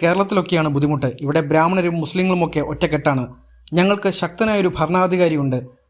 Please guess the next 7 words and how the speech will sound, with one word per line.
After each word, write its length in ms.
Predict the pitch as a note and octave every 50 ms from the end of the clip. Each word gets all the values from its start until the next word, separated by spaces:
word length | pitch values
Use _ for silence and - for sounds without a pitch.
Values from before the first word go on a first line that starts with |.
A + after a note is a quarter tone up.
| _ -
ഞങ്ങൾക്കൊരു 440 | D3+ E3+ F#3 G3 G3+ G3 - F3+ G3+
ബുദ്ധിമുട്ടുമില്ല. 760 | G3 F3 E3 F3 F#3 F#3+ F3+ F#3+ D#3+ D#3 C3+ C3+ B2 A#2+ - _ _ _
പിന്നെ 200 | E3+ F3 F3+ F#3
എന്താണ്?" 460 | D#3+ F3+ F3 F#3+ G3+ G#3+ G#3 G#3 G#3
എന്നാണ് 300 | G3+ F#3 F3 F3 F3 E3+
അവർ 140 | D#3+ D#3 D3+
ചോദിക്കുന്നത്. 580 | D3+ - D#3 C#3 D3 C#3+ D#3 D3+ C3 C#3 C3